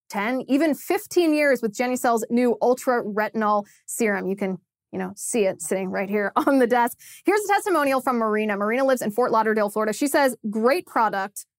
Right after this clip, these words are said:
My skin loves it. I have spent more money," she says, "on creams over the years, enough to pay off my house." Just kidding.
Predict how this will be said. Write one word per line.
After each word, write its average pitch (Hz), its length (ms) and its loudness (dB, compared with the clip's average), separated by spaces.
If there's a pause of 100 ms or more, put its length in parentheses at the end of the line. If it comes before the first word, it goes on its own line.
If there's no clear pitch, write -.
My 226 100 2
skin 302 420 0
loves 233 260 2
it. 226 160 0 (220)
I 349 140 2
have 330 120 0
spent 349 300 -2
more 311 180 2
money," 277 260 2
she 220 140 -6
says, 208 220 0
"on 208 160 -2
creams 269 400 0
over 214 180 2
the 208 100 0
years, 208 220 0
enough 220 280 -2
to 202 60 -10
pay 240 220 -4
off 226 220 0
my 196 100 -6
house." 208 560 -4 (420)
Just 208 220 -6
kidding. - 400 -2